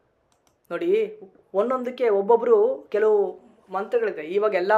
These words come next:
ಮಂತ್ರನೂ ಎಲ್ಲ, ಈಗೇನಾಗಿದೆ, ಯಾವ ಮಂತ್ರವನ್ನು ಯಾರು ಪಠಿಸ್ಬೇಕು ಅದ್ರ ಬಗ್ಗೆ ನಮ್ಗೆ ಗಮನ ಇಲ್ಲ. ಯಾವುದನ್ನು ಪಠಿಸ್ಬಾರ್ದು ಅಂತಾರೆ ಅದನ್ನ ನಾನು ಮಾಡ್ತೀನಿ ಅಂತ ಹೋಗೋದು.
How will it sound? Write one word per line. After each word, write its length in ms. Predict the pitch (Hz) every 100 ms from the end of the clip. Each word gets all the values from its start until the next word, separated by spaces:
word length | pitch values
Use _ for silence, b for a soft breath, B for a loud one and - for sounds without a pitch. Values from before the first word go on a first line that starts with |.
| 214
ಮಂತ್ರನೂ 280 | 202 214 196
ಎಲ್ಲ, 120 | 196 214 208 B B B 214
ಈಗೇನಾಗಿದೆ, 560 | 220 254 269 240 196 214 208
ಯಾವ 140 | 185 233
ಮಂತ್ರವನ್ನು 380 | 233 233 233 233
ಯಾರು 220 | 190 233 240
ಪಠಿಸ್ಬೇಕು 420 | 202 233 - 220 208
ಅದ್ರ 160 | 208
ಬಗ್ಗೆ 200 | 208 214 202
ನಮ್ಗೆ 200 | 202 190
ಗಮನ 240 | 185 196 185
ಇಲ್ಲ. 100 | 170 151 160
ಯಾವುದನ್ನು 340 | 175 233 247 220
ಪಠಿಸ್ಬಾರ್ದು 480 | 202 247 240 240 247
ಅಂತಾರೆ 220 | 240 233
ಅದನ್ನ 160 | 226 254
ನಾನು 120 | 233
ಮಾಡ್ತೀನಿ 260 | 226 233 233
ಅಂತ 100 | 214 202
ಹೋಗೋದು. 240 | 175 -